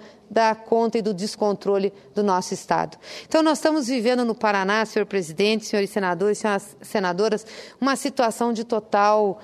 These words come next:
descontrole. E é muito ruim que o Paraná seja esse exemplo pro Brasil. Descontrole nas suas contas, tenha sido um protagonista de uma repressão sem precedentes na história do nosso Estado e agora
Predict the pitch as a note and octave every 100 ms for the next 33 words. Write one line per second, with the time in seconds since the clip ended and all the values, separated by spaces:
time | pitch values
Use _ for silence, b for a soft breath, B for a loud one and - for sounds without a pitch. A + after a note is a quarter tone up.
0 | B B G3+ A#3+ - B3+ A3 - F#3+ F3+
1 | E3 - B B D4+ B3+ B3 D#4 D4 C#4+
2 | C#4 B3 A#3+ A3+ - B - B3 B3+ B3
3 | A#3 G3+ G3+ G#3+ A3 B B - C4+ C4
4 | C4 C4 E4 D4+ B3+ A3+ A3 G#3+ F#3 G3+
5 | G#3+ G3 F3+ D#3+ - - B3+ A#3+ D4 D#4+
6 | D4+ D4 C#4+ C4+ - C4+ C4 B3+ C4 -
7 | - B B - C#4 C4+ C4+ B3+ A#3+ -
8 | - D#4 D4 C#4 - B B C4 D4 C#4
9 | C4+ B3 A#3 C4+ C4 A3+ B3+ B3 A#3+ A#3+
10 | A#3+ - B3+ C4 A#3 A#3+ - A3+ A3+ A#3
11 | - A3+ G#3 - A#3 A#3 A3+ A3 G#3+ -
12 | G#3+ - A3 A3+ A#3 A#3 B B B C#4
13 | D4 B3+ A3 A#3+ B3+